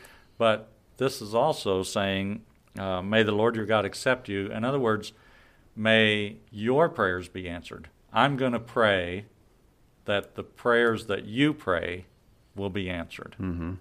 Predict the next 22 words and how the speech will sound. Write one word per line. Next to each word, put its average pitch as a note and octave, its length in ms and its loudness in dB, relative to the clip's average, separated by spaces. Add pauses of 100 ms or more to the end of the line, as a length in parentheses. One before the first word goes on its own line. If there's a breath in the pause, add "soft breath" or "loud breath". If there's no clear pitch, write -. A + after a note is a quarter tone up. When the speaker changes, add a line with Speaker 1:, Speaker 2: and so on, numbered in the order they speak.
(200)
Speaker 1:
And A2 120 -2
I A#2+ 60 2
thought, A#2+ 280 -2 (280 loud breath)
that's F3 180 -2
just - 200 -4
a A2+ 60 4
whole C3 260 2
new A#2+ 260 0
thought A2+ 680 -2
to G2+ 60 -12
me F#2+ 440 -6 (100)
about F#2+ 380 -4
praying. F#2 480 -4 (320)
Speaker 2:
Yeah, F2+ 220 0
that's F2 80 -6
Speaker 1:
Because G#2 400 0
Speaker 2:
good. - 80 -20 (480 soft breath)
Speaker 1:
I A#2+ 100 0
think B2+ 240 0
I A#2+ 140 6
have A#2+ 200 2
to, G2+ 140 -6